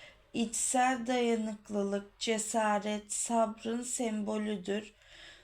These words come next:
Zorlukların üstesinden gelebilir. İmparator kartı. İlişkilerde istikrar ve güveni,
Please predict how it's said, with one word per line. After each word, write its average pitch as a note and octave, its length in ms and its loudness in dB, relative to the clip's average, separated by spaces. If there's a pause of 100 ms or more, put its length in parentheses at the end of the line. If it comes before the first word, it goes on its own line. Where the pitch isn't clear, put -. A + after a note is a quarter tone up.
(100)
Zorlukların A#3 1120 2
üstesinden A3+ 1300 0 (500)
gelebilir. G#3 1040 0 (1800)
İmparator A#3+ 1000 4
kartı. G3+ 680 4 (1800)
İlişkilerde A#3+ 1160 2
istikrar A#3 1000 0
ve B3+ 100 4
güveni, A#3+ 840 2